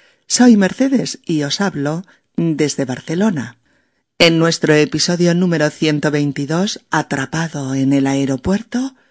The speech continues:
Rosa y Martina están en el aeropuerto de Barcelona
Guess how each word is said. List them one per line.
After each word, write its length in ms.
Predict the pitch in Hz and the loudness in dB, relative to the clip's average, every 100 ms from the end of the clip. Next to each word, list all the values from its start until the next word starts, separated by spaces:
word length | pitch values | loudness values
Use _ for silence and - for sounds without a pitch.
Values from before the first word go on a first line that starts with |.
| _ _ - | _ _ -2
Rosa 520 | 226 254 262 180 147 | 2 2 0 -2 0
y 160 | 147 143 | 0 2
Martina 800 | 143 139 - 185 185 185 190 - _ - | 0 -2 -6 -2 0 0 -2 -6 _ -2
están 680 | 139 139 - 208 240 277 - | 0 0 0 4 6 4 0
en 200 | 151 147 | -2 0
el 120 | 123 120 | 0 -2
aeropuerto 720 | 123 120 - 147 - 147 139 | -6 -4 -2 -2 0 0 0
de 160 | 151 | 0
Barcelona 720 | 156 165 226 233 180 175 247 | 0 -2 0 2 2 0 0